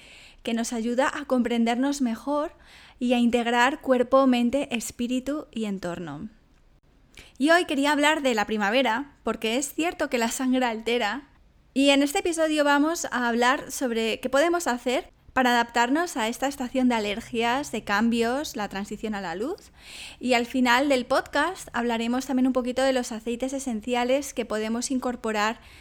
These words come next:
en esta estación del año. Recordad también que podéis contactar con Mariola a través de su web espiritualveda punto com o a través de su cuenta de Instagram, Espiritual Veda, y uniros también a doTERRA con ella. Las dos formamos parte del mismo equipo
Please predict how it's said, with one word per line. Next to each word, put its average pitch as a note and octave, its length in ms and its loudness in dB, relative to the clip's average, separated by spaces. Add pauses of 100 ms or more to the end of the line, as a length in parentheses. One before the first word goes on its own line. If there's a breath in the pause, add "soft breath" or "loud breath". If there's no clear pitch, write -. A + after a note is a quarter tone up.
(200 loud breath)
en A3+ 160 0
esta A3 200 -4
estación G#3+ 440 -6
del F#3 140 -6
año. D3+ 340 -8 (1120 soft breath)
Recordad A#3 460 2
también C#4+ 320 2
que D4 140 -2
podéis C4 260 -2
contactar B3 540 -4
con C4 180 2
Mariola A3 600 -2
a A#3 100 -8
través G#3+ 320 -4
de A#3+ 80 -4
su A#3+ 160 -6
web A3 340 -6
espiritualveda G3+ 1120 -6
punto A3 360 -4
com A#3 240 -4 (340 soft breath)
o C4 100 -2
a C4 60 6
través A#3 300 2
de B3+ 80 0
su C4+ 120 -4
cuenta A#3 360 -2
de G#3+ 80 -4
Instagram, G3+ 580 -4 (140)
Espiritual G#3 580 -6
Veda, G#3+ 320 -6 (460 loud breath)
y C#4 80 4
uniros D4+ 440 6
también C#4 380 2
a C4+ 100 2
doTERRA A#3 400 -2
con G#3+ 180 -6
ella. - 340 -6
Las G#3+ 180 -4
dos A#3 160 -2
formamos B3+ 500 2
parte A#3 380 -2
del A3 160 -4
mismo G#3 240 -4
equipo G#3+ 460 -8